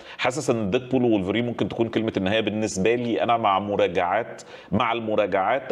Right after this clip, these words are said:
المنتظمه لاعمال مارفل، لان انا وانت ما فوتناش افلام لمارفل ايام المجد وصولا لغايه اند جيم، وبعد كده بشويه حاولنا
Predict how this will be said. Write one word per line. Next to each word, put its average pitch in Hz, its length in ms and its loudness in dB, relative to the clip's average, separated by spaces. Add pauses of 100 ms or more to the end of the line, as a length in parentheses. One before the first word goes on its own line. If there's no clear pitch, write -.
المنتظمه 117 1300 0 (280)
لاعمال 95 380 0
مارفل، 82 280 0
لان 90 200 2
انا 104 120 0
وانت 110 180 -2
ما 95 80 0
فوتناش 85 720 -2 (340)
افلام 104 340 0
لمارفل 110 420 -2
ايام 90 260 0
المجد 92 420 -2
وصولا 107 480 0
لغايه 78 280 2 (120)
اند 101 160 -2
جيم، 113 260 0
وبعد 151 260 0
كده 147 260 2
بشويه 127 420 2
حاولنا 120 680 0